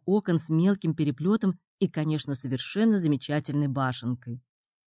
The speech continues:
Хотя на самом деле особняк трудно было отнести к какому-то определённому стилю, так причудливо и тем не менее гармонично его построили.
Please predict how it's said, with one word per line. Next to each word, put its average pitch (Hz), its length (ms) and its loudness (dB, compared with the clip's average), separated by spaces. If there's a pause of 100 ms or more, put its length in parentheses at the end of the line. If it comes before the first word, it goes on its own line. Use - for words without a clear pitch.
(840)
Хотя 285 440 2
на 233 140 10
самом 277 400 6
деле 220 280 8
особняк 202 480 6
трудно 208 340 6
было 160 160 8
отнести 160 400 2
к 160 60 -4
какому-то 170 500 4
определённому 175 680 4
стилю, 127 500 0 (560)
так 202 240 0
причудливо 165 600 2
и 156 100 6
тем 180 240 4
не 170 80 6
менее 180 300 8
гармонично 160 640 2
его 185 200 2
построили. 147 760 -2